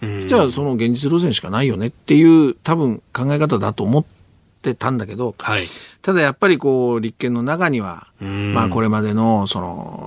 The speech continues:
Speaker 2: ね、希望の党の合流めぐって国民民主の人とやり合ったりとか、
Speaker 1: はい。
Speaker 2: いろんなその怨念もあるわけで、
Speaker 1: ええ、え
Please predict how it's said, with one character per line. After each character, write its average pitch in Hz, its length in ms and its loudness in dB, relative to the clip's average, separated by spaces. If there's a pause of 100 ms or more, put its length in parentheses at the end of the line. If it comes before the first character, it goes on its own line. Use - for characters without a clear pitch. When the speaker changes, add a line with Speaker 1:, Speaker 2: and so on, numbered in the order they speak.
(100)
Speaker 2:
ね、 185 200 4
希 - 140 0
望 98 180 2
の 98 100 2
党 104 160 0
の 101 120 0
合 98 200 2
流 98 140 4
め 98 140 2
ぐ 95 80 0
っ - 20 -12
て - 140 -10
国 110 320 2
民 101 340 2
民 110 220 0
主 - 120 0
の 98 180 -6
人 - 200 -10
と 101 160 -8
や 95 180 -6
り 101 120 0
合 98 60 -2
っ - 80 -18
た - 120 -10
り 107 80 -6
と 101 120 -6
か、 101 180 -6
Speaker 1:
は 113 260 -4
い。 120 160 0 (220)
Speaker 2:
い - 60 -10
ろ 120 120 -6
ん 135 140 -4
な 131 120 -4
そ 123 100 -6
の 117 160 -6
怨 156 120 2
念 151 180 0
も 127 120 -2
あ 160 60 2
る 160 80 2
わ 104 120 -4
け 87 120 -14
で、 113 80 -6
Speaker 1:
え 135 40 0
え、 113 80 -2
え 104 580 -4